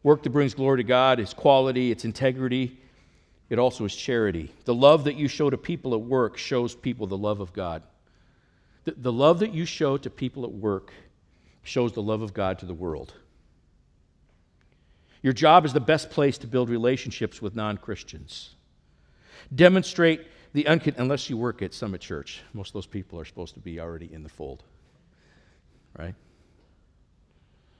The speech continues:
But many times, work is a place where we meet non-Christians. Demonstrate the unconditional love of Jesus to them. Charity.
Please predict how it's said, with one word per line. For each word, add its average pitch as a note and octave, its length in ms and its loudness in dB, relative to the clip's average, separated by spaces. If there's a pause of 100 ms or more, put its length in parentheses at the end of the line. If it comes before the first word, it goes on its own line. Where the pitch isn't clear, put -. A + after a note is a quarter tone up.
(280)
But B2 120 -4
many C#3 180 -2
times, F2+ 360 -8
work A#2 280 -6
is G2 100 -10
a - 40 -12
place A2 340 -6
where A2 100 -4
we A2 140 -2
meet A#2+ 280 -4 (340)
non-Christians. A#2+ 640 -10 (220)
Demonstrate E3 680 4
the C3+ 100 -6
unconditional C3+ 720 -2
love A#2 200 -2
of A2 100 -6
Jesus C3+ 340 -12
to - 100 -14
them. D2+ 240 -14 (920)
Charity. G#2 440 -4